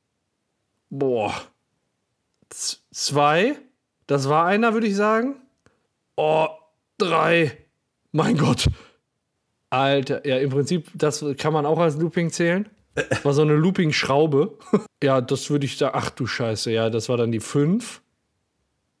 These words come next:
Und das war, ne? Aber, ähm,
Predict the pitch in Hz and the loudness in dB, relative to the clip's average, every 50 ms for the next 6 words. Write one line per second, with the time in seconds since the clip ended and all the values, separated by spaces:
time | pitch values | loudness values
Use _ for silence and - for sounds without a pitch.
0 | _ _ - - 143 147 135 143 - 151 131 139 156 147 131 107 110 131 151 160 | _ _ -2 0 0 0 0 0 0 0 0 2 2 2 2 0 0 -2 -2 -2
1 | - - _ - _ _ _ _ _ _ _ _ _ _ _ _ _ _ _ _ | -4 -10 _ -20 _ _ _ _ _ _ _ _ _ _ _ _ _ _ _ _
2 | _ _ _ _ - - _ _ _ _ _ _ _ _ _ _ - 143 143 139 | _ _ _ _ -20 -20 _ _ _ _ _ _ _ _ _ _ -4 0 2 2
3 | 143 143 143 139 - 147 139 135 131 135 131 - - | 4 2 2 0 0 0 2 2 2 0 -4 -6 -12